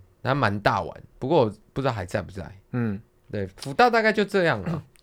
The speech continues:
Speaker 2: <clears throat> 校园美食应该通常都要做分量吧？
Speaker 1: 你说分量大的吗？
Speaker 2: 对啊，因为学生会饿啊。
Speaker 1: 啊，有一个叫做高妈妈自助餐。<laughs>
Speaker 2: 你很爱吃自助餐欸。
Speaker 1: 可是他是点菜的，他
Speaker 2: 你真的，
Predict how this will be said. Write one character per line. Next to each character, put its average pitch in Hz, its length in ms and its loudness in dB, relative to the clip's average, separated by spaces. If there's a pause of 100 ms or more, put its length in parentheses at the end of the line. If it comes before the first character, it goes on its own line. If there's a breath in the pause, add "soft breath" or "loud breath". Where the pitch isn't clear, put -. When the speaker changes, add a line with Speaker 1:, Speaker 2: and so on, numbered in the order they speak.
(200)
Speaker 2:
<clears throat> - 420 -20
校 226 360 8
园 151 120 6
美 131 220 2
食 120 240 -8
应 170 140 -4
该 160 200 6 (160)
通 170 200 -2
常 120 200 -4
都 131 200 -2
要 135 120 2
做 127 200 -2
分 113 240 -2
量 95 200 -2
吧？ - 160 -18 (920)
Speaker 1:
你 - 80 -14
说 120 80 -2
分 123 160 -2
量 123 240 -2
大 104 180 -2
的 92 120 -4
吗？ 85 260 -12
Speaker 2:
对 139 100 0
啊， 139 120 6
因 165 60 4
为 175 60 2
学 131 200 -2
生 143 140 0
会 147 60 0
饿 139 160 2
啊。 104 120 2 (500)
Speaker 1:
啊， 165 140 6
有 156 160 6
一 - 20 2
个 208 100 6
叫 214 120 4
做 214 100 2
高 185 220 4
妈 180 160 2
妈 175 160 2
自 170 160 -6
助 160 180 -2
餐。 - 320 4 (160)
<laughs> - 280 -14
Speaker 2:
你 160 180 2
很 156 100 4
爱 208 160 12
吃 208 160 0
自 208 180 -4
助 220 160 2
餐 180 300 10
欸。 127 320 6
Speaker 1:
可 202 140 8
是 269 60 12
他 277 140 8
是 294 120 4
点 131 220 2
菜 170 280 2
的， 104 120 2
他 160 120 4
Speaker 2:
你 151 60 8
真 247 180 10
的， 185 60 0